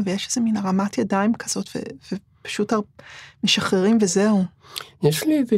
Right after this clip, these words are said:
Speaker 2: תחושה שאנשים עם מחלה כרונית משמעותית, ניקח את הנושא של הסרטן,
Speaker 1: כן.
Speaker 2: הם יושבים כל הזמן עם איזושהי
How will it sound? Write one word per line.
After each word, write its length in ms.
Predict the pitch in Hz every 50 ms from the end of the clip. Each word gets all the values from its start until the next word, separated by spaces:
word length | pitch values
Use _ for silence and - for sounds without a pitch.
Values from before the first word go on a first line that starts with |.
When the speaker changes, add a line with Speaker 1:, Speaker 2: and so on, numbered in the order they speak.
| -
Speaker 2:
תחושה 540 | - - - - - 156 156 - - - 131 117 - _ _ _ _ _ _ _ _ _ _ _ _ _ _ _ _ _ _ _ _ _ _ _ _ _ _ _ _ _ _ _ _ _ _ _ _ _ _ _ - - _ _
שאנשים 720 | - - - - 143 120 113 127 131 - - 180 175 190
עם 140 | 185 156 143
מחלה 400 | 147 143 - - 160 147 143 139
כרונית 640 | 135 - - - - 135 123 120 123 135 135 - -
משמעותית, 880 | 160 151 - - - 156 139 123 123 120 - - 143 139 131 - -
ניקח 300 | 170 160 156 - 156 151
את 100 | - -
הנושא 380 | 147 131 123 131 131 - - 143
של 240 | 139 - - 151 135
הסרטן, 580 | 127 - - - 139 127 127 - - 135 123 139 139 151 156 - -
Speaker 1:
כן. 360 | - 208 180 170 170 180 214 233 - - - - - - - - - - - _ _ _ _ _ -
Speaker 2:
הם 180 | 160 160 156
יושבים 500 | 135 131 135 135 - - - 147 220 285 285
כל 180 | - - 185 190
הזמן 300 | 180 - 185 160 143 143
עם 140 | 156 165 -
איזושהי 500 | - 151 160 180 202 202 - - 175